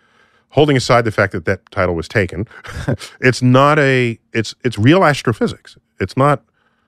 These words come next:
I don't soften anything, uh, any of the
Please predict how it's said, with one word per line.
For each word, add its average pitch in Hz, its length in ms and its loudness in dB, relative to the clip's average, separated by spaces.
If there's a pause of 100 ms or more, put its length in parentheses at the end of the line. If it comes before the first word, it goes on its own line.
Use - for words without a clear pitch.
(120)
I 107 80 -4
don't 143 180 0
soften 135 460 0
anything, 78 480 -8 (520)
uh, 90 340 0
any 104 220 -2
of 98 80 -2
the 92 140 0